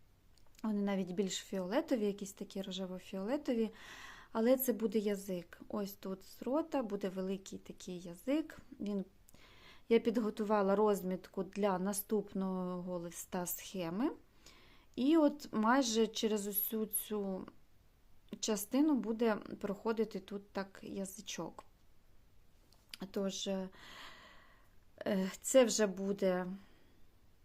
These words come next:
на наступний місяць або навіть через місяць, тому що хочу попрацювати і з іншими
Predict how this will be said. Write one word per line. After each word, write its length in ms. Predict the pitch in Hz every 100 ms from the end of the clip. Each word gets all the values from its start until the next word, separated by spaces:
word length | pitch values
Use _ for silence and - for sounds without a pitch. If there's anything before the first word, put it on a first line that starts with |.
| -
на 160 | 214 208
наступний 640 | 208 - - 240 240 220
місяць 760 | 214 208 - 202 196 - - - -
або 300 | 208 190 214
навіть 460 | 202 196 190 190
через 500 | - 220 220 240 208
місяць, 720 | 226 233 226 - 214 208 - - - - - - - -
тому 240 | - 208 220
що 220 | - 214
хочу 320 | 214 214 -
попрацювати 800 | - 202 202 196 202 202 196 208
і 80 | 247
з 120 | 226 -
іншими 540 | 208 196 - 190 185